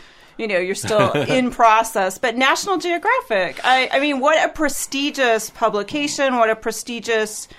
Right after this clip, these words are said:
Speaker 1: organization. How and what have you done with them? And
Speaker 2: Well, it's, it's kind of an odd thing is, uh, when I started to do, uh, some of the Alaska projects,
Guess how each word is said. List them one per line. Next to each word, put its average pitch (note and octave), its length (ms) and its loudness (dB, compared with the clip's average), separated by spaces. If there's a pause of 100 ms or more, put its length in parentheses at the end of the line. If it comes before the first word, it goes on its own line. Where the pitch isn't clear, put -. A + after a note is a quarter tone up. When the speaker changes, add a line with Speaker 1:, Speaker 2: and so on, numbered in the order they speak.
(400)
Speaker 1:
organization. A#3+ 1080 0 (140)
How C#4 680 4
and F#3+ 120 -4
what A#3 180 2
have B3+ 180 -2
you A3 100 -8
done A3 280 0
with B3+ 180 -6
them? B3 440 0
And F3+ 300 -6 (240)
Speaker 2:
Well, D3+ 180 2
it's, C#3+ 220 -4
it's C3+ 220 -6
kind F3 200 -4
of G3 60 -4
an F#3 80 -4
odd A2+ 340 -2
thing D3 260 0
is, G#2 240 -6
uh, G#2 320 -2
when G2+ 280 -6
I G#2+ 100 -4
started B2+ 400 -4
to A#2 60 -4
do, A2 680 -4 (140)
uh, G#2+ 120 -6
some A#2+ 180 -2
of A2 60 -2
the G#2+ 80 -4
Alaska A2+ 440 -4
projects, F#2 800 -6